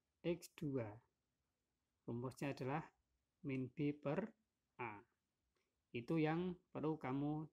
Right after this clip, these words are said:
cermati. Sekarang kita melanjutkan dari penurunan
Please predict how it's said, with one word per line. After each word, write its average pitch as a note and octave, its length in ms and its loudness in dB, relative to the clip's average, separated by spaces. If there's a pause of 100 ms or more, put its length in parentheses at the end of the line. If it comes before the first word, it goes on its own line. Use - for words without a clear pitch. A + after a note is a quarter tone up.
cermati. C3 480 -8 (1160)
Sekarang A#3+ 560 0 (560)
kita A3 560 2 (240)
melanjutkan F3 960 0
dari D#3+ 540 4 (880)
penurunan F#3 800 6